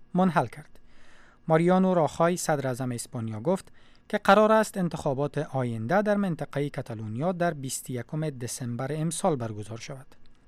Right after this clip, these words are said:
آقای راخای همچنین دستور برکناری رئیس پلیس کتالونیا را نیز صادر کرده و از وزارتخانه‌های حکومت مرکزی اسپانیا خواسته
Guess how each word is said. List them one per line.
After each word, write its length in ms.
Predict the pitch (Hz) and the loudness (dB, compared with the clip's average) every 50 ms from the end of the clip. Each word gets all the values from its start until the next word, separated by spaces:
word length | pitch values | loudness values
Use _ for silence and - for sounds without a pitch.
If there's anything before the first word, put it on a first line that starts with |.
| - - - | -12 -8 -6
آقای 340 | 139 - - 135 131 127 | -6 -6 -4 -4 -4 -4
راخای 360 | 120 117 110 - 185 190 202 196 - - - - - - - | -4 -6 -2 2 2 2 2 0 -4 -12 -20 -20 -20 -12 2
همچنین 520 | - 196 220 233 220 - - 233 240 240 226 | 6 6 6 6 6 2 2 2 4 4 4
دستور 540 | 208 208 165 - - - 180 175 180 180 | 2 2 0 0 -2 -2 0 0 0 0
برکناری 880 | 170 147 156 139 127 - - 139 131 123 117 113 135 143 147 151 147 147 | 0 0 -2 -2 -2 -4 -6 -6 -4 -4 -4 -6 -6 -6 -4 -4 -4 -4
رئیس 500 | 135 127 123 123 143 202 208 - - 208 | -4 -6 -6 -4 -4 -4 -4 -4 -4 -4
پلیس 520 | 202 202 - - 143 131 147 151 - - | -4 -4 -4 -6 -6 -4 -4 -4 -4 -4
کتالونیا 720 | 160 160 160 - 151 - - 131 120 117 113 110 117 123 123 | -6 -6 -6 -8 -8 -8 -6 -6 -6 -6 -8 -8 -8 -8 -6
را 120 | 117 113 | -6 -4
نیز 200 | 117 147 208 208 | -2 -2 -2 -2
صادر 320 | - - 190 175 180 185 185 | -2 -2 -2 0 0 -2 0
کرده 380 | - 190 180 170 185 180 180 - - - - - - - _ - | 0 -2 0 2 2 0 0 -2 -8 -20 -20 -20 -20 -14 _ 6
و 60 | 180 | 8
از 140 | 180 180 170 | 8 8 8
وزارتخانه‌های 840 | 180 175 170 185 185 185 180 - - 185 180 170 - 202 202 196 220 | 6 2 4 4 4 4 2 0 0 0 0 0 0 -2 -2 -2 -2
حکومت 500 | 190 - 208 - - 151 147 143 - - | -2 -4 -4 -4 -4 -2 -2 -2 -2 -4
مرکزی 760 | 160 156 147 139 131 123 - - - 120 107 117 135 127 160 160 | -2 -2 -2 -2 -4 -6 -6 -8 -8 -8 -8 -6 -8 -8 -6 -6
اسپانیا 520 | 127 - - - - 123 120 127 165 220 | -8 -8 -10 -10 -8 -6 -4 -2 0 -2
خواسته 460 | 214 - 196 185 - - - 185 180 | 0 0 -2 -4 -2 0 0 0 0